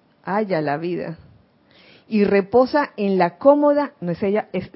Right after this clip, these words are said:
se halla la vida, lo dije yo, <laughs> no, no, no está aquí. Y reposa en la cómoda ilusión que ese cinturón de vida que él mismo escogió transportará su recostada forma y figura con toda la seguridad del caso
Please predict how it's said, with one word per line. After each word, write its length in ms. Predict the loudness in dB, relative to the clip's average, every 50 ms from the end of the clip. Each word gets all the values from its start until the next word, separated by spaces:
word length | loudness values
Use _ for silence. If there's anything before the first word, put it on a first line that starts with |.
| -8
se 80 | -4 -2
halla 180 | -2 0 0 0
la 100 | 0 0
vida, 200 | 0 -2 -2 -2
lo 100 | -2 -4
dije 240 | -4 -4 -4 -2
yo, 100 | 0 0 0 0 -2 -6
<laughs> 180 | -20 _ _ -8
no, 160 | -6 -6 -6
no, 180 | -6 -8 -10 -12 _
no 120 | -12 -10 -8
está 120 | -8 -8
aquí. 240 | -8 -8 -10 -12 -12 _ -20 -20 -20 -20 -20 -20 -12 -6
Y 120 | -2 0 2
reposa 540 | 2 2 2 2 2 2 2 2 0 -2 -2
en 120 | 0 2 2
la 180 | 2 2 2
cómoda 460 | 2 2 4 4 4 4 4 4 4
ilusión 800 | 2 2 0 -2 -6 -6 -6 -2 2 2 2 2 2 -2 -6 -8 _ _ -20 -20 -20 _ _
que 120 | 0 0 2
ese 180 | 4 2 0 0
cinturón 680 | 0 -2 -2 -2 -2 -2 0 0 2 2 2 2 2
de 160 | 2 2 2
vida 400 | 2 0 -2 -2 0 0 0 0
que 200 | 0 -2 0 0
él 140 | 0 0 0
mismo 360 | 0 -2 -2 -2 -2 -4 -4
escogió 680 | -4 -6 -6 -6 -6 -6 -4 -4 -2 -2 0 0 -2 -4 -8 _ _ _ _ _ _ _ _ _ _ _ _ _ _ _ _ _ _ _ _ _
transportará 880 | -2 -2 0 0 -2 -6 -6 -4 -4 -4 -4 -4 -4 -2 -2 -2 -2 -4
su 180 | -6 -6 -6
recostada 760 | -4 -4 -6 -4 -6 -8 -8 -8 -6 -4 -2 -2 -2 -2 -4
forma 600 | -8 -8 -2 2 4 4 4 2 0 -4 -4 -4
y 100 | -6 -8
figura 540 | -8 -10 -12 -10 -6 -4 -4 -2 -2 -4 -6
con 260 | -6 -6 -6 -6 -8 -10 -6
toda 280 | -2 0 0 2 0 0
la 140 | -2 -4 -6
seguridad 580 | -8 -10 -10 -8 -8 -8 -6 -4 -4 -4 -4
del 220 | -4 -6 -8 -8 -8
caso 400 | -6 -6 -6 -6 -6 -10 -10